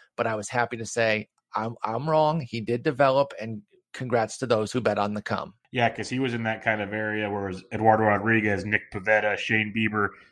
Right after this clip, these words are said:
Speaker 2: all kind of
Speaker 1: Mm-hmm.
Speaker 2: going around the same spot. I think most of us were looking at Pivetta. I liked Erod a bit too, and that's worked out in the end. But Shane Bieber, I, I didn't see it coming. And a big part you mentioned is the inning eating ability. That's something we don't see in this era of baseball. It's like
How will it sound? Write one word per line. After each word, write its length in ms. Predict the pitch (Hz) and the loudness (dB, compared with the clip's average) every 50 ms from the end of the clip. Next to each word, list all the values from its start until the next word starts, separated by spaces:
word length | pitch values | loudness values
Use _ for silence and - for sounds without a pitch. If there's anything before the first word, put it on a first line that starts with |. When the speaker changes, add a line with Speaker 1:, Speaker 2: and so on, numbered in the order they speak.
| _ _ - | _ _ 6
Speaker 2:
all 140 | 110 113 110 | 6 6 8
kind 180 | - 127 113 110 | 8 8 6 6
of 60 | 110 | 6
Speaker 1:
Mm-hmm. 80 | 113 113 | 4 4
Speaker 2:
going 140 | 110 110 107 | 4 4 4
around 260 | 104 104 104 107 110 104 | 2 2 4 2 2 0
the 60 | 98 | -2
same 280 | - - 110 104 98 | -2 0 0 0 0
spot. 360 | 92 - - 117 110 113 110 101 | -4 -4 -2 4 6 6 6 6
I 60 | 107 | 4
think 120 | 117 104 | 2 0
most 300 | 104 104 110 113 117 117 | 0 0 0 0 -2 -2
of 60 | 107 | -4
us 140 | 104 98 - | -4 -4 -4
were 120 | 110 101 98 | -6 -8 -6
looking 240 | 107 104 - 110 | -8 -6 -4 -6
at 120 | 107 107 - | -6 -6 -6
Pivetta. 480 | 107 95 98 107 107 107 107 110 107 - - - _ _ _ _ _ - | -8 -2 0 2 2 4 4 4 2 2 -2 -10 _ _ _ _ _ 0
I 100 | 107 107 | 2 4
liked 220 | 107 104 104 107 | 6 6 4 2
Erod 380 | 117 110 110 110 110 107 104 101 | 0 -4 0 2 4 4 4 4
a 40 | 95 | 2
bit 200 | 98 107 98 - - | -2 -4 -6 -6 -4
too, 440 | - 117 113 113 113 110 107 - - - - | -2 0 0 0 0 -2 -4 -6 -10 -14 -12
and 100 | - 110 | -2 2
that's 200 | 110 117 120 - - | 4 4 4 2 0
worked 240 | 117 113 98 95 117 | 0 0 0 2 4
out 260 | 110 107 107 95 107 | 4 4 4 2 -2
in 80 | 101 101 | -6 -6
the 140 | 98 101 110 | -4 -4 -2
end. 340 | 117 113 104 101 95 95 - _ _ _ _ _ _ | -2 -2 -4 -6 -8 -12 -18 _ _ _ _ _ _
But 180 | 117 110 104 - | -2 -2 -2 -2
Shane 340 | - - 135 135 135 120 104 | -2 0 0 0 0 0 -2
Bieber, 420 | 117 120 120 110 107 107 101 101 | -2 -2 -2 -2 -2 -2 -2 -2
I, 380 | 104 104 98 101 104 107 107 110 | -2 -2 -2 -2 0 2 2 2
I 20 | |
didn't 200 | 113 117 117 113 | 2 2 -2 -4
see 120 | - - 120 | -6 -6 -6
it 100 | 113 - | -6 -2
coming. 340 | - 120 113 120 110 110 110 113 | -2 0 0 0 -2 -6 -2 0
And 140 | 117 110 107 | 2 2 2
a 20 | |
big 260 | 95 135 135 143 131 - | 2 2 2 2 4 2
part 200 | 120 110 104 107 | 0 0 0 0
you 120 | 120 131 | -2 -2
mentioned 480 | 123 117 107 98 - 117 107 101 101 - _ _ _ _ _ _ - | -2 -2 -2 -4 -6 -10 -14 -16 -16 -20 _ _ _ _ _ _ -6
is 160 | 131 131 113 | -6 -2 0
the 200 | 117 110 104 104 | 0 0 2 2
inning 260 | 110 117 127 123 117 | 2 2 2 2 0
eating 320 | 113 104 104 101 104 101 98 | -2 -4 -6 -8 -8 -8 -8
ability. 400 | 95 92 104 104 101 101 101 98 | -6 -4 -4 -4 -2 -2 0 0
That's 160 | 107 117 - | 0 0 0
something 220 | - 113 107 123 113 | -2 -4 -4 -4 -4
we 60 | 104 | -2
don't 180 | 110 110 101 - | -2 -4 -4 -6
see 280 | - - 117 113 123 | -8 -6 -4 -4 -2
in 60 | 120 113 | -2 -4
this 120 | 101 - | -4 -2
era 240 | 113 107 104 104 98 | -2 0 0 0 -2
of 60 | 92 | -2
baseball. 540 | 90 104 117 127 123 - - 107 98 95 98 | -2 0 0 0 -2 -2 -2 0 0 0 0
It's 100 | 95 - | -2 -2
like 240 | 117 107 104 98 - | 0 0 0 0 -2